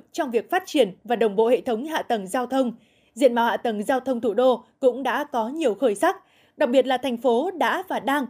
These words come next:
tập trung đẩy mạnh phát triển các loại hình vận tải hành khách công cộng. Trong đó thì xe buýt là nền tảng phát triển. Những năm qua, mạng lưới vận tải hành khách công cộng bằng xe buýt đã có sự cải thiện tích cực về chất lượng dịch vụ.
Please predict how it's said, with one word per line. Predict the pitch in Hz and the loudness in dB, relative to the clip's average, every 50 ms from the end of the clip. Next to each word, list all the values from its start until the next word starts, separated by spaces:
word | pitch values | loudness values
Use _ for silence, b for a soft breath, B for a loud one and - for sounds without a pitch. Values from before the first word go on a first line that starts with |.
| - _ | -8 _
tập | - 302 - - | -6 -6 -6 -2
trung | - 359 370 349 339 240 | -2 -2 -2 0 0 0
đẩy | 262 233 202 | 2 2 2
mạnh | 185 214 226 - 214 | 2 0 -2 -2 -2
phát | 233 339 381 370 | -2 -4 -4 -2
triển | - 311 285 226 185 185 B B B B B - | 0 2 2 2 2 -2 B B B B B -4
các | 359 381 - | -4 -2 0
loại | 294 240 233 | -2 0 0
hình | 247 220 202 196 | 0 -2 -2 -4
vận | 185 240 233 208 | -4 -4 -4 -4
tải | 214 269 240 226 | -2 -2 -2 0
hành | 214 185 180 | -2 -2 -2
khách | 269 339 370 - - | -2 -2 -2 0 -2
công | 302 254 220 | -2 -2 2
cộng. | 240 240 226 220 b b b b b b b | 2 2 2 2 b b b b b b b
Trong | - 311 247 233 | -4 -2 0 0
đó | 226 214 208 254 302 - | 0 0 -2 -4 -6 -6
thì | 349 262 220 214 208 | -4 -4 -4 -4 -2
xe | - 302 269 | -2 -2 0
buýt | 233 254 339 403 392 B B B B | 2 2 2 2 2 B B B B
là | 240 254 247 233 | 0 0 2 2
nền | 208 202 220 240 220 196 - | 0 0 0 0 -2 0 -2
tảng | 247 233 202 180 - | -2 -2 -2 -2 -2
phát | 311 - - | -4 -4 0
triển. | 285 294 247 196 175 - _ _ _ _ _ _ _ _ _ _ | 4 4 4 4 2 -6 _ _ _ _ _ _ _ _ _ _
Những | 247 254 277 311 | -4 -2 0 0
năm | 330 302 269 | 0 -2 0
qua, | 262 285 269 269 262 233 - _ _ | 0 2 2 2 2 0 -4 _ _
mạng | 240 240 247 226 | -4 -2 -2 0
lưới | 247 269 262 240 247 320 - | 2 2 2 2 2 2 2
vận | 349 285 - 208 | 0 -2 0 0
tải | 262 226 | -2 0
hành | 220 208 190 | 0 -2 -2
khách | 190 320 370 - | -2 -4 -4 0
công | - 277 226 220 | -2 -2 -2 0
cộng | - 233 226 - 226 | 0 -2 -2 0 -2
bằng | 233 208 185 | -2 -2 -2
xe | 185 - 262 226 | -2 -2 0 2
buýt | 254 320 403 392 b b b | 2 2 2 0 b b b
đã | 208 208 233 240 | -2 0 0 0
có | 240 - 226 214 220 285 330 | 0 -2 -2 -2 -2 -2 -4
sự | - - 294 214 | -4 -2 -2 -2
cải | - - 247 214 | 0 0 -2 -2
thiện | - 254 254 226 233 | 2 2 2 2 4
tích | - 392 392 - | 2 0 2 2
cực | 269 - b b b b b | 0 0 b b b b b
về | 202 247 247 226 | 0 2 2 2
chất | 233 392 403 | 2 0 0
lượng | 349 277 247 226 - | 4 4 2 2 2
dịch | 254 233 - | -4 -4 -2
vụ. | 247 254 247 220 - | 0 2 2 2 0